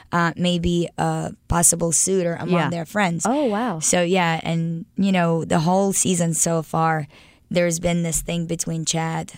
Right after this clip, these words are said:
Speaker 1: uh, Johnson and me. So
Speaker 2: Yes.
Speaker 1: it escalates a little bit more. <laughs>
Speaker 2: You know, that's, that's the one boy I want you to stay away from. <laughs>
Speaker 1: Eh, no, you guys, you have
Speaker 2: Chad
Speaker 1: no
Speaker 2: the
Speaker 1: idea.
Speaker 2: Ocho Johnson, come on.
Speaker 1: Yes.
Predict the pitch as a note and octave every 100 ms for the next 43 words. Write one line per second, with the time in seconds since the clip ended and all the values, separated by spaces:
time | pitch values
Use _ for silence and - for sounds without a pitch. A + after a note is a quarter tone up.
0 | - E3 D#3 - D#3+ E3 E3 E3 E3 E3
1 | E3 - E3+ D#3+ - F#3+ F3+ E3+ - F#3
2 | F3+ - G3 C4 - C#4+ B3+ A#3+ A#3 A3
3 | A3+ A#3+ A#3+ - - G#3 F#3+ F3+ F3 F#3
4 | A#3 A#3 C4 A#3+ - A3+ A3 D4+ G#4 G4+
5 | - A#3 A3 D#4+ - - B3 D#4+ - A3+
6 | G#3 G3 F#3 A#3 C#4+ D#4+ B3 A3 G#3+ F#3+
7 | F#3 F#3+ G3 F#3+ F#3 G3 G3+ F#3 F3+ E3
8 | F#3 E3+ D3 A3 - - - - G4 -
9 | A4+ C#4 D4+ D#4+ C#4 C4+ C4 C4 A#3 -
10 | - - - B3 C4 D4+ E4+ E4+ D4+ B3
11 | C4 D#4+ - E4 B3+ A#3 A#3 A3+ B3 G#3+
12 | F#3+ B3+ G#3+ F3 C#3 D#3+ A#3+ G#3+ G3+ F#3+